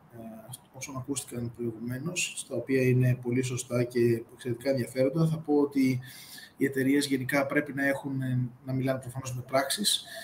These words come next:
και να, να έχουν ωστόσο ένα όραμα το οποίο να υποστηρίζει και τις γενικότερες πολιτικές, όπως μάλλον για ένα τέτοιο θέμα που είναι εξαιρετικά σημαντικό, όπως είναι η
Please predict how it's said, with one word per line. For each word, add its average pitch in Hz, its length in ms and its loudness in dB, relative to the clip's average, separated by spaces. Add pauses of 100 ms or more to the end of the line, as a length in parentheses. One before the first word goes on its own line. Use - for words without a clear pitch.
(200)
και 143 220 -2
να, 135 320 -2 (1040)
να 135 120 -6
έχουν 156 320 2
ωστόσο 151 440 -2
ένα 139 220 -2
όραμα 156 420 6
το 147 100 -6
οποίο 139 440 -4
να 123 400 -6 (320)
υποστηρίζει 131 760 -4
και 131 140 -10
τις 117 300 -8
γενικότερες 123 540 -8
πολιτικές, 135 880 -6
όπως 123 320 -10
μάλλον 127 340 0
για 127 100 0
ένα 127 100 0
τέτοιο 127 260 -8
θέμα 135 300 -8
που - 120 -12
είναι 127 100 -4
εξαιρετικά 131 420 -4
σημαντικό, 120 460 -4
όπως - 300 -4
είναι 120 100 -14
η 117 40 -10